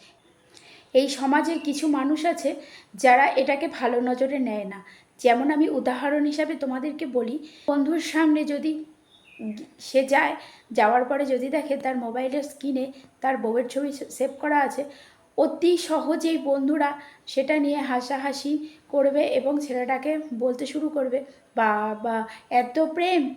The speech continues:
সহজেই বউ, মানে, এত সহজেই বউয়ের ছবি, উম, মোবাইলে সেভ করে রেখেছিস, তাও আবার কি স্ক্রিনে? বাবা, এত প্রেম।"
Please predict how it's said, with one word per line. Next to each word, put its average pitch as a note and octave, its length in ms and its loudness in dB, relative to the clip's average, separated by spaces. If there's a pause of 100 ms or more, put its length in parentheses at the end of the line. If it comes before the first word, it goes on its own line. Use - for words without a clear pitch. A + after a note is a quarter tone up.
(360)
সহজেই C4 580 2
বউ, C4+ 280 0 (180)
মানে, A#3+ 340 -8 (240)
এত A3 260 0
সহজেই D4+ 640 0
বউয়ের C4+ 340 -2
ছবি, D#4+ 400 -6 (440)
উম, B3+ 60 -4
মোবাইলে C4+ 580 0
সেভ D4 200 0 (100)
করে D#4+ 160 2
রেখেছিস, D#4+ 600 -4 (320)
তাও A#3 220 2
আবার B3+ 440 -2
কি C4 280 -6 (320)
স্ক্রিনে? C4+ 680 0 (340)
বাবা, G#3+ 520 -2
এত A3 300 -4
প্রেম।" D4 500 0